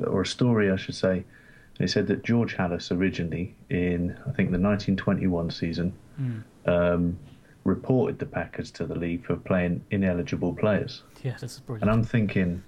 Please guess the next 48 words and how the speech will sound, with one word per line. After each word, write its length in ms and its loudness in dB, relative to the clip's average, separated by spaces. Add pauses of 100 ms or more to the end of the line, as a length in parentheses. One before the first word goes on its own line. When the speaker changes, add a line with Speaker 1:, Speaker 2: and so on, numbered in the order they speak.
(560)
Speaker 1:
"Well, 140 2
hang 200 4
on, 320 2
you 80 2
know, 180 0 (260)
what, 260 2 (560)
you 60 2
know, 120 2
what's 480 0
going 200 2
on 120 2
there?" 200 2
That's 260 0
obviously 280 0
where 220 2
the, 300 0
the 140 -4
rivalry 440 2
starts 360 0
and 100 -2
so 100 2
on. 100 -4 (520)
So 160 0
I 20 2
start 240 0
to 60 -2
look 220 -2
into 160 -2
that 180 0
a 40 -2
little 180 -2
bit 140 -4
more. 200 -4 (540)
And 80 2
actually, 320 2
I 60 2
find 320 0
out 260 0
that 260 0 (760)
he 160 2
then, 420 0
even 220 2
though 120 2
he 100 0
reported 520 0
us 220 -4
that 240 -2
season, 480 -2